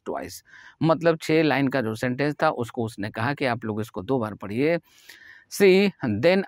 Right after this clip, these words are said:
ask them to write the gist of the text in the, in about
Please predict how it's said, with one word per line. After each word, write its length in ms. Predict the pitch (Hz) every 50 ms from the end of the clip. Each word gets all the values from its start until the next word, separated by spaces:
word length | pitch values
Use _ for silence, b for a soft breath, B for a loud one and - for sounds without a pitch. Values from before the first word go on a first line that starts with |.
| - 139
ask 360 | 143 147 151 - - 147 113 101 127
them 220 | 147 165 175 165 160 156
to 80 | 151 156 165 156 - - - 101 104
write 320 | 131 143 151 160 156 123 117
the 120 | 117 92 85 120
gist 260 | 147 160 156 - - - 120
of 180 | 120 120 113 117
the 140 | 113 110 107 - -
text 320 | 147 151 156 - - 185 185 B B B B B B B B 156
in 220 | 175 180 180 170 151
the, 340 | 135 135 143 143 156 156 151 B B B B - 160
in 140 | 180 208 202 - 135
about 360 | 117 110 120 120 135 143 -